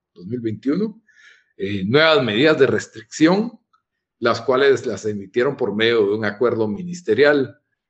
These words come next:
Las medidas de restricción, a grandes rasgos, eh, lo que les, pues, la semana pasada habíamos comentado que había un cierre temprano de mercados, si no estoy mal, de seis de la mañana a dos de la tarde podían operar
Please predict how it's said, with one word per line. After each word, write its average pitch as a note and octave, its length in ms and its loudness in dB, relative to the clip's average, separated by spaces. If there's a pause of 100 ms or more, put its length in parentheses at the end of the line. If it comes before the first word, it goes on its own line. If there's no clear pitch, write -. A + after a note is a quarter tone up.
Las G2 440 -6
medidas A2+ 340 -2
de A#2+ 60 -2
restricción, E3 720 0 (380)
a A2 160 -2
grandes B2+ 340 2
rasgos, C#3 800 2
eh, E2+ 140 -12 (560)
lo G2 160 -10
que G#2 100 0
les, F#2 460 -6
pues, - 340 -2 (300)
la A2 160 -6
semana C#3 200 2
pasada C#3+ 260 2
habíamos D3 200 2
comentado B2+ 720 0
que A2 120 -2
había A2+ 240 -2
un B2+ 80 -4
cierre B2+ 640 0 (420)
temprano C3 540 0
de G#2+ 120 0
mercados, G2+ 680 0
si G#2 80 -12
no G#2+ 80 -8
estoy A2+ 180 -6
mal, B2+ 240 -4
de G#2 140 -2
seis A#2 320 -2
de G#2+ 60 -4
la F#2+ 100 -8
mañana A2 320 -8
a G2+ 60 -4
dos G2+ 120 -2
de A2 80 -2
la F#2 160 -6
tarde A2+ 260 -4
podían F#2+ 320 -10
operar C3 520 0